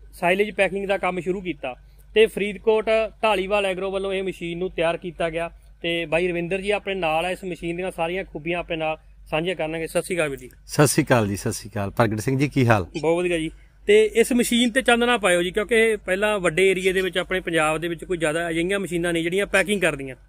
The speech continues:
Speaker 1: ਪਹਿਲਾਂ ਸਾਈਲੇਜ ਦੇ ਨੂੰ ਜਿਹੜਾ ਪਿੱਟ ਦੇ ਵਿੱਚ ਤਿਆਰ ਕਰਦੇ ਆ ਤੇ ਜਿਹੜਾ ਇਹ ਪੈਕਿੰਗ ਕਰਨ ਵਾਲਾ ਕਨਸੈਪਟ ਹੈ, ਇਹ ਮਸ਼ੀਨ ਕਿਵੇਂ ਕੰਮ ਕਰਦੀ ਹੈ ਜੀ?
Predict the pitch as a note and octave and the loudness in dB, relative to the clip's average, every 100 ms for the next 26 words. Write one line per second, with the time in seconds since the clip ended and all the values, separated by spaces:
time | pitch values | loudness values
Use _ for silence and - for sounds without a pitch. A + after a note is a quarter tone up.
0 | - A#2+ C3 - - F3 E3+ G#3 G#3 G#3 | 0 6 6 4 -6 0 2 2 2 0
1 | G3 G3 F#3+ F#3+ G#3 G#3 G3 G#3 A3 G3+ | -2 -2 0 2 2 0 0 4 4 4
2 | F#3+ F3+ F3 D3+ D#3+ F3+ - - - G3+ | 2 2 0 0 0 -2 -4 -20 -4 2
3 | G3+ A3+ A#3 A3+ G3+ A3+ A3 G#3 G#3 G3+ | 4 6 4 2 0 0 0 2 2 0
4 | G3+ G3+ F#3 F3 D#3+ F#3+ G3 G3+ F#3+ G3 | 0 -2 0 -2 0 -2 0 2 0 -2
5 | F3 F#3+ F#3+ F#3+ G3 F#3+ E3+ C#3 B2+ B2+ | -4 -4 -4 0 0 2 0 -2 -8 -12
6 | C3 | -16